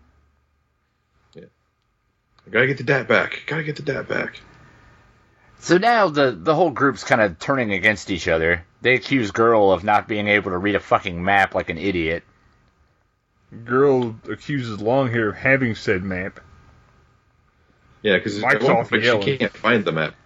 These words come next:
Speaker 2: Yeah, the map's just gone. So, like most people recommend you do when you're lost in the woods, they <coughs> blindly walk in a direction.
Speaker 3: Yep.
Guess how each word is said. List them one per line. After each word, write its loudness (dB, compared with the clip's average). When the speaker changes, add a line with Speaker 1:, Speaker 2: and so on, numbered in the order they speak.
Speaker 2:
Yeah, 2
the -4
map's 0
just -10
gone. 4
So, 2
like 2
most 0
people 2
recommend 2
you -4
do 4
when -2
you're 2
lost 4
in -10
the -4
woods, 0
they 2
<coughs> 0
blindly 2
walk 0
in -2
a 2
direction. -2
Speaker 3:
Yep. 0